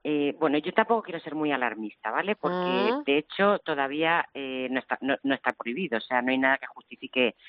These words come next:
Speaker 1: una prohibición. Lo que pasa que la recomendación, eh, eh, tiene que ser muy limitada para que no afecte directamente a,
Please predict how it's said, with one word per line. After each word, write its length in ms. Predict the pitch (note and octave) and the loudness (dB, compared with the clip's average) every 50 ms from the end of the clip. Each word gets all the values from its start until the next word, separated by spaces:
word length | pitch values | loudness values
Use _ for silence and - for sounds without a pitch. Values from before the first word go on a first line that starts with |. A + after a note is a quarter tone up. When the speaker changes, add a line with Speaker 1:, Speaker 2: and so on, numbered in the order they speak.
| - - - - - _ | -20 -18 -18 -20 -8 _
Speaker 1:
una 240 | - D3 C3+ C3 B2+ | 2 4 4 4 2
prohibición. 680 | - A#2+ A#2+ A#2 A#2+ A#2 - - F3+ F3 D3 A2+ F#2 - _ _ _ _ _ - - - _ | 2 -2 -2 -2 -4 -6 -4 0 2 2 2 2 -2 -8 _ _ _ _ _ -20 -20 -10 _
Lo 140 | A2+ B2+ - | 0 2 2
que 80 | C3 | 2
pasa 180 | C3+ C#3 - F3+ | -2 0 0 0
que 80 | E3 E3 | 0 2
la 120 | D#3 D3+ | 0 0
recomendación, 920 | C#3+ C#3+ - C3 C3+ C3 C3 B2+ B2+ B2 - - D3 D#3 E3 F3+ G3+ F3+ - | -2 -2 -4 -4 -4 -2 -2 -2 -2 -4 -4 0 2 4 4 4 2 -2 -2
eh, 440 | - C#3+ C#3+ C#3 C3+ C3+ C3 B2+ B2+ B2 B2 - - - - - | 0 0 2 2 2 2 0 0 -2 -4 -8 -10 -10 -16 -10 -8
eh, 100 | B2 C3+ | -8 -8
tiene 240 | - - D3+ E3 F3 | -2 0 0 0 2
que 80 | - D3+ | 0 0
ser 140 | - E3 E3 | -2 0 0
muy 240 | F3+ E3+ E3 E3+ E3+ | 2 4 4 4 4
limitada 480 | E3 D#3 C#3+ C3 B2+ - C#3+ C3+ B2+ A#2 | 4 2 2 2 2 2 2 2 2 0
para 200 | - A2 A2+ A2 | 0 -2 -4 -4
que 100 | - A2 | -4 -2
no 140 | A#2 A#2 A#2+ | 0 2 2
afecte 600 | A#2 A2+ - - C#3 B2+ - _ _ A2+ G#2+ G#2 G#2 | 2 0 -2 -6 -8 -8 -8 _ _ -2 -2 -2 -2
directamente 720 | A2 - A2+ - - A2 G#2+ A2 A2 G#2+ - G#2+ G#2+ G#2 | 0 -2 -2 -2 0 -2 0 2 0 0 2 2 4 4
a, 180 | G#2 G2+ G2+ | 4 4 2